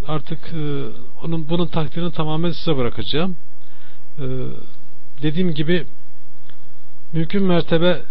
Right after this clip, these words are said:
e, teknik ağırlıklı, yani usul ağırlıklı, e, usule önem veren, e, tarih bilgisine önem veren ve,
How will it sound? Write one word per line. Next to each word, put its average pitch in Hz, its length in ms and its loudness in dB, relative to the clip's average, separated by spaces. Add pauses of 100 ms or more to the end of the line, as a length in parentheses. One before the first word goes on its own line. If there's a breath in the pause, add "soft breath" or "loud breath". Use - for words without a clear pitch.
e, 139 460 2 (680 loud breath)
teknik 196 400 2
ağırlıklı, 147 760 0 (120)
yani 131 220 0 (100)
usul 185 320 0 (120)
ağırlıklı, 131 680 0 (960 soft breath)
e, 135 40 0 (160)
usule 170 360 0
önem 165 400 0
veren, 123 320 0 (380)
e, 123 380 -2 (300)
tarih 151 360 0
bilgisine 156 440 0
önem 143 340 0
veren 117 320 0 (680 loud breath)
ve, 160 260 0